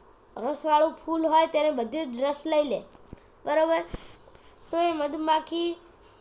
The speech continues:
બીજા મધમાખીઓને જણાવ-, અ, કઈ રીતે જણાવે એમ?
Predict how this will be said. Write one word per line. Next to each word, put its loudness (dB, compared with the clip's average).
બીજા -2
મધમાખીઓને 0
જણાવ-, 0
અ, 0
કઈ 2
રીતે -2
જણાવે -2
એમ? -6